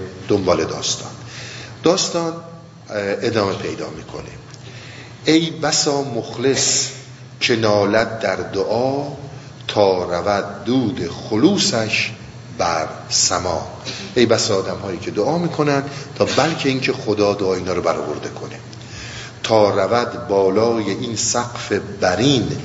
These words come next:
بوی مجمر از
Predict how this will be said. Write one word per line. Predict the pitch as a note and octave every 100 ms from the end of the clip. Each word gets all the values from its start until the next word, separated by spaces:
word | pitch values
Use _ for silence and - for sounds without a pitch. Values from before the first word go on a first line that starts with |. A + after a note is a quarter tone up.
| - - - - - G2+ G2+
بوی | B2+ C#3 A2+ G2+ F2+ D#2 - - - - F#2 G2
مجمر | G2 - G2 A2 B2+ C#3+ C#3+ - -
از | G2 F2+